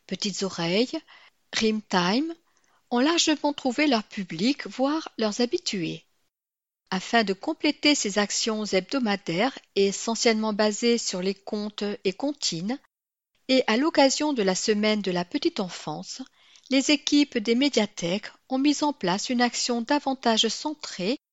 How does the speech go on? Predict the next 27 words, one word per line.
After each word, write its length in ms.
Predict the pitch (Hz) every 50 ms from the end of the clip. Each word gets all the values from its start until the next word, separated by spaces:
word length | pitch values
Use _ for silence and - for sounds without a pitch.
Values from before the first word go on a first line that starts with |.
| _ _ _ _ -
sur 160 | - - 208
la 160 | 208 208 208
perception 760 | 208 - - 349 - - - 233 - - - - - 196 180 185
multisensitive 1200 | 196 214 240 233 - - 226 220 - - 349 311 - - 208 - - - - - 151 180 - - 202
des 160 | 196 214 214
tout-petits 800 | - - - - - 214 185 - - - - - 180 190 285 - _ _ _ _ _ _
et 80 | - 233
la 140 | 226 220 220
découverte 640 | 220 302 294 - - 285 269 311 359 - - -
de 160 | 254 - 226
l'art. 500 | 214 185 156 151 156 156 - - - - _ _ _ _ _ _ _ _
Ainsi 640 | - 202 196 190 - - - - - 247 294 381 427 - _ _
est 100 | 262 269
né 240 | 262 254 269 269 269
le 160 | 247 254 254
projet 680 | - - - 277 277 269 - - - 160 151 185 220 -
autour 520 | - 233 220 - _ _ - 240 233 233 214
de 100 | 208 202
l'exposition 920 | 202 208 208 - - - - 220 208 214 226 214 - - - 220 214 214
Ce 220 | - - - - 202
Matin, 480 | 208 262 311 - _ - 170 196 294 - _ _ _ _ _ _ _ _ _ _ _
prêtée 460 | - - 285 277 - _ 294 285 285
par 240 | - - 214 202 208
le 140 | 202 202 196
département 760 | - 277 285 - 285 269 - - 262 254 240 240 262 302
du 160 | 311 294 240 214
Val-de-Marne, 760 | 220 240 240 208 214 202 185 170 160 156 160 170 180 196